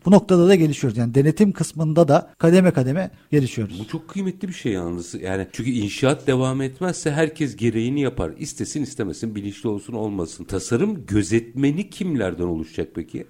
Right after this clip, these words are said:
Speaker 1: Burada bakanlık belli kriterler ve puanlama skalası koyuyor.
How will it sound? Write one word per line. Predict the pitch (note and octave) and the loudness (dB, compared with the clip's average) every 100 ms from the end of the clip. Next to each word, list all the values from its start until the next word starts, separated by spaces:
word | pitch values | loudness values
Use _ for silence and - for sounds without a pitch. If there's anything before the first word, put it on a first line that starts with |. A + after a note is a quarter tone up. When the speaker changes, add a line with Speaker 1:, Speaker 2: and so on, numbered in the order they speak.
| - | 2
Speaker 1:
Burada | G3+ G3+ A#3 - E3+ | 4 6 2 2 0
bakanlık | F#3+ G#3 G#3+ A#3 - | 4 4 4 2 0
belli | F3+ G3 A3 | 2 2 4
kriterler | G#3 G3+ G3+ G3+ A#3 G3+ | 2 6 6 8 6 4
ve | |
puanlama | - G3 G3 G3 F#3+ F#3 - | 4 6 8 8 8 4 -4
skalası | - - C3+ B2+ - A2 | -18 -4 -2 -2 -6 -8
koyuyor. | A#2 A#2 F#3 | -4 0 0